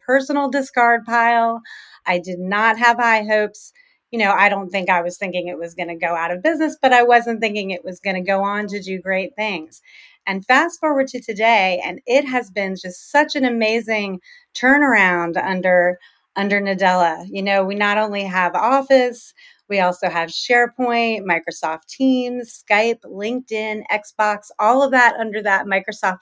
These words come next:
umbrella. And around twenty nineteen, I remember looking into the company and being like, "Oh my God,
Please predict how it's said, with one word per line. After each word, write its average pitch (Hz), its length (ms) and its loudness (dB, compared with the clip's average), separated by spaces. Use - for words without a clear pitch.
umbrella. 185 540 -4
And 196 140 2
around 196 340 2
twenty 254 320 2
nineteen, 247 540 0
I 196 60 2
remember 185 580 -2
looking 220 360 -2
into 262 380 0
the 262 100 0
company 226 440 -6
and 185 120 -4
being 190 220 -4
like, 180 240 -2
"Oh 196 100 0
my 233 200 2
God, 190 500 2